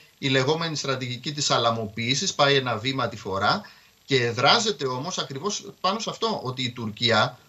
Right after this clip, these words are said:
ε, δεν θέλει πολεμική αναμέτρηση. Αυτή είναι, είναι μια, η άποψη, η δική μου, και είμαι απόλυτος σε αυτό. Και δεν θέλει την πολεμική αναμέτρηση ακριβώς γιατί έχει τις τεράστιες γεωπολιτικές φιλοδοξίες που έχει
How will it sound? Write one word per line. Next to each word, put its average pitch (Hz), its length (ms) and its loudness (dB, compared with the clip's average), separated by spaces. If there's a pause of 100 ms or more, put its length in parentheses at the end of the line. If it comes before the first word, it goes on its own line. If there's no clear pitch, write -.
(220)
ε, 131 500 6 (200)
δεν 175 300 0
θέλει 190 320 0
πολεμική 104 440 -4
αναμέτρηση. 90 640 -6
Αυτή 110 260 -2
είναι, 170 240 6
είναι 160 200 4
μια, 160 220 4
η 135 100 6
άποψη, 185 580 2 (200)
η 143 80 -2
δική 131 220 2
μου, 180 80 2
και 175 120 -2
είμαι 185 100 8
απόλυτος 196 400 4
σε 120 60 -2
αυτό. 104 160 -8
Και 113 160 -6
δεν 147 140 0
θέλει 190 200 0
την 185 120 -4
πολεμική 143 420 0
αναμέτρηση 120 720 -2
ακριβώς 131 840 2 (200)
γιατί 135 360 0
έχει 147 200 -2
τις - 220 -6
τεράστιες 135 680 2
γεωπολιτικές 117 680 -6
φιλοδοξίες 107 760 -2 (260)
που 113 180 0
έχει 135 480 2